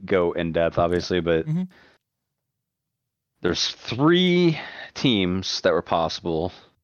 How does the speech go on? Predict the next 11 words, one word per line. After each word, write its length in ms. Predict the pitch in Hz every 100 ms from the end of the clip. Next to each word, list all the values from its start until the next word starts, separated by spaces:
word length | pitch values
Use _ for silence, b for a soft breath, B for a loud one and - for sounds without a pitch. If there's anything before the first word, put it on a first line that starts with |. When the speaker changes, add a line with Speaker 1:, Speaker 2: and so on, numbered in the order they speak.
| _ _ _ _ _ _ _ _
Speaker 1:
two 240 | - 143 147
of 140 | 131
which 260 | 135 117 -
were 120 | 107
on 120 | 95
Native, 320 | 90 87 87
one 160 | 87 87
of 80 | 85
which 180 | 87
was 120 | 87 82
not. 400 | 76 - -